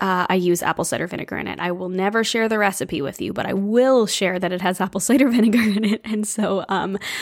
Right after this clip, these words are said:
we like to keep that. And I also use it in salad dressings and things like that. So we keep, um, their apple cider vinegar on hand.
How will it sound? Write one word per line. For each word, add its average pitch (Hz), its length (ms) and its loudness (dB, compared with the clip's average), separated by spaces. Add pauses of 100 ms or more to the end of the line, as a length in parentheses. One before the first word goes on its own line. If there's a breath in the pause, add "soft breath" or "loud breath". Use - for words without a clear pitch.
(120 loud breath)
we 220 160 4
like 202 160 4
to 202 80 -4
keep 202 140 2
that. 196 100 2
And 208 100 4
I 190 100 4
also 170 200 0
use 175 140 -2
it - 100 -6
in 180 60 -6
salad 139 260 0
dressings - 380 -2
and 160 100 -4
things - 160 -6
like - 160 -6
that. - 180 -6
So - 140 -4
we 185 140 -2
keep, - 280 -4
um, 90 300 -4 (320)
their 196 260 2
apple 165 220 4
cider 156 220 -2
vinegar 156 400 -4 (120)
on 156 280 -4
hand. 269 500 2